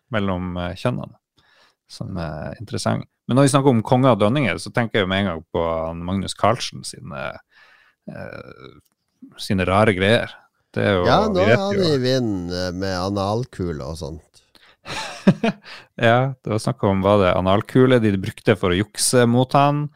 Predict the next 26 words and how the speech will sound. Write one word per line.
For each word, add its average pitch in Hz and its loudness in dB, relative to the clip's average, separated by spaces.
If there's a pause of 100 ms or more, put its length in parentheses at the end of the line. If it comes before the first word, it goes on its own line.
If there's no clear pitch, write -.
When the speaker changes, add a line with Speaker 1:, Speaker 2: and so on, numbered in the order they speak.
(380)
Speaker 2:
Ja, - 2
det 101 2
Speaker 1:
Eh, 101 0
Speaker 2:
kan 123 0
vibrere 113 -2 (140)
inn, 92 -8
ikke 67 -16
sant? 82 -8 (380)
Bu, 127 -6
bu, 135 -2
bu, 131 0 (380)
bu, 135 0 (440)
bu, 131 0
bu. 120 -4 (240)
Ok, 107 -4
jeg 92 0
skal 98 -6
gå 95 -2
til 95 -8
D 92 -6
syv. 98 -8 (1300)
Speaker 1:
Kan 131 2
det 143 8
være 101 6
det - -2
nye 101 2